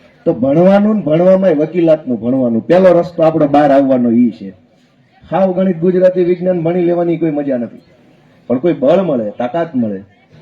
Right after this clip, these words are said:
આપણે માતાજીને એવી પ્રાર્થના કરીએ. અમે તો રાજકારણના માણસ છે, જાજુ બોલાય નહીં, એક ક્લિપનો કટકો થઈ જાય એટલે વાયરલ થઈ ગયું.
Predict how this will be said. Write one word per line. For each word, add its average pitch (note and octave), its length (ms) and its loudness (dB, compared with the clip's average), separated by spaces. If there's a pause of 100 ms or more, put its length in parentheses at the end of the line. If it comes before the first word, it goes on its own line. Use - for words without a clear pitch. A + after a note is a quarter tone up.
(140)
આપણે C3 180 -2
માતાજીને D3+ 480 -2
એવી D3 120 2
પ્રાર્થના C3+ 440 -4
કરીએ. A#2+ 380 -4 (160)
અમે D3 180 -4
તો D3+ 180 -4
રાજકારણના D#3 640 -2
માણસ D3+ 340 0
છે, D3+ 100 -2
જાજુ C#3+ 300 0
બોલાય D3+ 380 0
નહીં, D3 200 -2
એક D3+ 160 -6
ક્લિપનો D3+ 300 -4
કટકો D3 380 -6
થઈ D3 160 -2
જાય C#3+ 120 -4
એટલે C3+ 140 -4
વાયરલ C#3+ 360 0
થઈ A2+ 140 -8
ગયું. F#2 220 -16